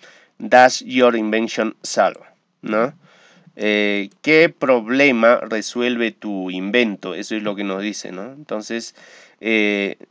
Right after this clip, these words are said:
hemos leído todas estas respuestas y la respuesta más cercana que se adecua es la letra B.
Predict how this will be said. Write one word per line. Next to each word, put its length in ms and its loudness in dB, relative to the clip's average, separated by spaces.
hemos 360 4
leído 520 4
todas 400 4
estas 320 0
respuestas 840 2
y 200 -4
la 320 6
respuesta 560 0
más 160 2
cercana 840 2
que 160 -10
se 220 -2
adecua 680 0
es 440 -8
la 160 0
letra 360 0
B. 260 0